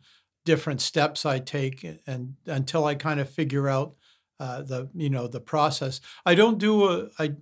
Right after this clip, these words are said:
I probably should do more batch editing than I do, c-, 'cause it, you know, from the same shoot, a lot of times you can d-, you can do the, the same things over again. But no, I don't really have a lot of,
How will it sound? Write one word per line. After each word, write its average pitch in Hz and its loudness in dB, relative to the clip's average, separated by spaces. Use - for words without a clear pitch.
I 151 -2
probably 202 2
should 160 -2
do 160 2
more 147 0
batch 131 -2
editing 135 0
than 131 -4
I 123 -4
do, 123 -4
c-, 156 -14
'cause 135 -2
it, 131 -6
you 160 2
know, 151 4
from 147 4
the 139 2
same 156 2
shoot, 156 0
a 147 -4
lot 143 2
of 139 -2
times 135 -2
you 160 -2
can 135 -4
d-, 143 -8
you 143 -2
can 135 -6
do 135 -4
the, 123 -10
the 147 -2
same 139 -2
things 139 -4
over 139 -2
again. 139 -4
But 147 -8
no, 214 6
I 240 8
don't 254 4
really 202 4
have 160 0
a 156 2
lot 139 -2
of, 123 -6